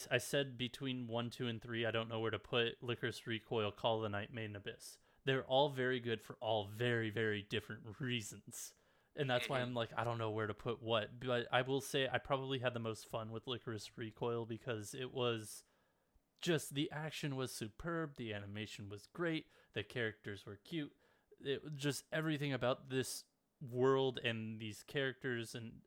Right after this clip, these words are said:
Speaker 1: everything about it just oozed with, like, ah,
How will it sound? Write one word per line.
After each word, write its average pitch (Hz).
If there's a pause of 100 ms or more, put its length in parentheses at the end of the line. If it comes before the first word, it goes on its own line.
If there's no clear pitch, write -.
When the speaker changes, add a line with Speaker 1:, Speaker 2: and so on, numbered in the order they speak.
(220)
Speaker 1:
everything 151
about 113
it 110
just 117 (120)
oozed 135
with, 117 (100)
like, 107 (2000)
ah, -